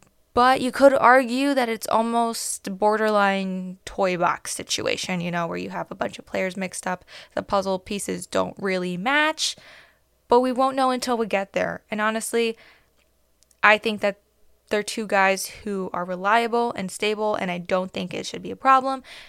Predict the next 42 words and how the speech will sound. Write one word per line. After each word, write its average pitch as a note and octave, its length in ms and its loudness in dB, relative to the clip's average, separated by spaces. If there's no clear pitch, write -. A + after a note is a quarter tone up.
And G3 500 2
those, G3 460 -2
those G3 220 2
are G3 120 2
really, G3 280 -2
I G3 80 0
mean, G3 140 -4
I G3+ 80 -4
guess F#3+ 200 -2
you G3+ 80 -6
could G3 120 -6
argue F#3+ 240 -2
Pete F#3 240 -4
Alonso B3 560 2
is C4 140 0
on C4 120 2
the C4 60 -4
market, B3+ 440 0
but G3 280 -2
at F#3+ 160 -8
this - 140 -14
point, F#3+ 180 -10
we F3+ 80 -8
really G3+ 180 -6
don't - 220 -12
know. B3+ 420 -2
I A3+ 180 4
think B3+ 560 -6
Rhys A3+ 220 -2
Hoskins A3 560 0
and G3+ 120 -6
Matt G3+ 200 -6
Chapman G3+ 400 -4
are G3 140 -4
looking F#3+ 480 -6
really G3 420 -8
clear F3+ 340 -8
for - 140 -10
the - 100 -8
Cubs - 320 -6
right - 160 -6
now. - 240 -14